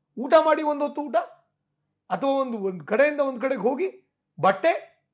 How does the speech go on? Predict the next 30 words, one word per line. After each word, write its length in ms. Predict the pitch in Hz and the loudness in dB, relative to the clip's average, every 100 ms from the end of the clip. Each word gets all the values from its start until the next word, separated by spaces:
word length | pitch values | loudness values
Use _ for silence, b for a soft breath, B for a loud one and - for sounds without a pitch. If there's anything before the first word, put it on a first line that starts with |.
| _ | _
ಯಾವುದೂ 540 | 151 165 190 233 254 247 | -8 -2 2 2 2 -2
ಸಿಗಲ್ಲ. 320 | 180 143 143 | -10 -14 -16
ದುಡ್ಡು 340 | 123 175 190 | -12 -12 -8
ಬೇಕು. 460 | 175 185 185 - - _ _ _ _ 117 | -2 0 -2 -10 -20 _ _ _ _ -12
ದುಡ್ಡು 260 | 156 156 147 | -10 -10 -14
ಚೆನ್ನಾಗಿದ್ರೆ, 1120 | - 170 190 233 240 208 156 147 175 208 _ _ _ _ - | -10 -8 0 2 2 0 -4 -4 -4 -6 _ _ _ _ -4
ನಾ 80 | 175 | 0
ಅದಕ್ಕೆ 320 | 196 165 247 | 0 0 4
ಎಲ್ಲ 200 | 220 202 | 4 4
ಹೇಳ್ತಾರೆ, 680 | 185 180 180 147 151 - _ _ _ _ 165 165 | 2 0 -2 -4 -6 -10 _ _ _ _ -2 0
"I 100 | 175 | 0
hate 400 | 156 240 247 196 | 4 4 2 -4
money, 220 | 180 170 | -6 -6
ನನಗೆ 380 | 156 156 151 139 | -6 -8 -10 -8
ದುಡ್ಡಿನ 320 | 185 202 220 | -8 -8 -6
ಬಗ್ಗೆ 340 | 202 185 175 B B - | -6 -4 -6 B B -14
ಇಷ್ಟವೇ 400 | 165 233 269 285 | -8 -2 0 2
ಇಲ್ಲ" 140 | 262 | 2
ಅಂತ 160 | 240 208 | 2 0
ಹೇಳ್ತಿರಲ್ಲ, 360 | 175 - 139 131 b _ - | -4 -6 -8 -12 b _ -10
ಅದನ್ನ 360 | 151 190 233 | -8 -6 -6
ಜಾಸ್ತಿ 640 | 202 156 170 214 - 226 170 | -4 -2 -2 -4 -6 -10 -10
ದುಡ್ಡು 160 | 175 | -10
ಮಾಡಿದ್ಮೇಲೆ 480 | 165 175 175 185 143 | -8 -8 -8 -12 -14
ಹೇಳಿ. 340 | 139 - _ _ _ 143 | -16 -18 _ _ _ -10
ದುಡ್ಡು 180 | 180 156 | -8 -4
ಮಾಡೋಕ್ಕೂ 380 | 170 214 214 | -2 -2 -4
ಮೊದಲು 280 | 196 185 180 | -8 -10 -10
ಅದನ್ನ 180 | 165 160 | -12 -12
ಹೇಳ್ಬೇಡಿ, 500 | 127 170 156 139 | -10 -10 -12 -16